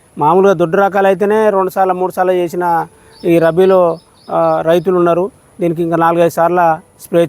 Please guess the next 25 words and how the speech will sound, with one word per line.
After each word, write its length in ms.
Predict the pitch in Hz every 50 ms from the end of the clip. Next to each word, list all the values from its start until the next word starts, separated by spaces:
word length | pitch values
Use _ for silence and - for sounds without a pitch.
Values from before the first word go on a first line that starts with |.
| - 170
చేయవలసినటువంటి 680 | 170 170 170 165 - 175 170 165 147 160 160 151 135
పరిస్థితి 400 | - 160 156 151 - 175 151 175
ఉంటది. 360 | 165 160 175 175 185 196 214 _ _ _ _ - - _ _ -
మరి 120 | 185 180 185
దిగుబడి 460 | 156 180 190 196 226 240 240 233 240
విషయానికి 420 | 226 220 - 220 220 214 202 202
వస్తే 440 | 208 - - 254 220 208 180 165 - _ _ _ _ _ -
ఎంత 300 | 170 175 208 226 208 240
మంచిగా 760 | 254 240 220 208 208 214 - - 226 220 226 220 220 220 220 - _ _ _ _ _ _ -
పోషక 320 | 240 247 202 - 220 208 214
యాజమాన్యము, 880 | 214 208 202 190 196 196 190 196 190 190 190 190 190 196 202 202 202
ఎంత 220 | 180 180 180 -
మంచిగా 640 | 202 180 175 185 190 - 196 196 202 190 185 175 160 - _ _ _ _ _ -
నీటి 260 | 170 190 214 202 220
యాజమాన్యము, 800 | 208 196 185 180 185 180 180 185 180 180 180 180 185 196 196 190
ఎంత 180 | 180 175 160 190
మంచిగా 580 | 185 180 180 185 - 196 196 196 175 170 165 -
ఎరువుల 260 | 175 170 180 185 185
యాజమాన్యం 640 | 180 175 175 170 165 175 170 170 170 170 170 170 160 - 190
చేసినా 380 | 185 196 185 - 208 202 196 185
కూడా 400 | 156 - 180 190 202 196 165 - _ _ _ _ _ _ _ _ _ _ - 233
ఇరవై 420 | 196 180 196 214 233 247 247 247
నుంచి 300 | 233 220 220 185 - 220
ఇరవై 380 | 220 208 190 196 196 208 208 202
ఐదు, 540 | 196 180 185 202 214 185 226 226 233 247